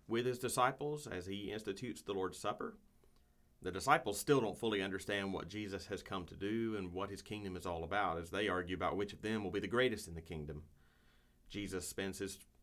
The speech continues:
final hours before his arrest in fervent prayer, and Peter denies Jesus three times, just as Jesus foretold that he would. So let's,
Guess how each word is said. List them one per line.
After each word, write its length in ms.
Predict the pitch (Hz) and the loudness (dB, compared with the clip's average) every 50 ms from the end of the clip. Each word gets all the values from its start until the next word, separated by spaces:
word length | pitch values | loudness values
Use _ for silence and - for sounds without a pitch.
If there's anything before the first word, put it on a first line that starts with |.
| - _ - - - | -20 _ -20 -20 -6
final 340 | - - 104 104 104 92 95 | -2 2 2 4 4 4 4
hours 360 | 95 95 95 101 104 101 101 | 6 6 6 6 4 2 2
before 300 | 95 87 - 104 98 98 | -2 -4 0 0 0 2
his 140 | 101 95 95 | 0 -2 -2
arrest 380 | 85 85 95 95 110 110 - | 0 0 0 0 0 -2 -4
in 140 | 95 87 82 | -6 -6 -4
fervent 400 | - - 98 98 90 87 - - | 0 2 2 2 2 0 -4 -8
prayer, 480 | - - 92 90 87 101 113 120 127 127 - - - - - - - - - _ _ - - | -4 -2 0 2 2 2 2 0 -2 -4 -10 -18 -20 -20 -20 -20 -20 -20 -20 _ _ -16 -10
and 400 | 82 82 80 80 78 78 78 76 | -8 -6 -6 -6 -6 -8 -10 -8
Peter 320 | - 107 110 110 107 98 | -4 -2 -2 0 0 0
denies 540 | 90 95 90 87 90 92 104 110 110 107 107 | 0 0 0 2 4 4 4 2 0 -2 -2
Jesus 360 | - 110 110 107 110 113 101 | -2 -2 0 0 0 -2 -4
three 240 | - - 104 104 110 | -4 -2 -2 -2 -2
times, 440 | 107 104 92 95 101 110 110 107 101 | -2 -2 0 0 0 -2 -4 -6 -4
just 260 | - 98 98 98 - | -2 -2 -2 -2 -2
as 140 | 104 95 85 | -4 -4 -4
Jesus 340 | 95 101 104 101 107 101 - | -4 -6 -4 -4 -4 -6 -4
foretold 480 | - 110 110 104 - 120 123 123 120 | -2 -2 -2 0 0 0 0 0 0
that 80 | 90 82 | -2 -4
he 80 | 82 76 | -4 -4
would. 380 | 76 80 76 73 71 - - - - _ _ _ - - - - _ - - | -4 -2 -2 -2 -2 -4 -8 -14 -20 _ _ _ -20 -20 -20 -20 _ -16 -6
So 120 | - 117 | -2 0
let's, 340 | 127 165 190 - - - - | 0 2 0 -2 -6 -10 -6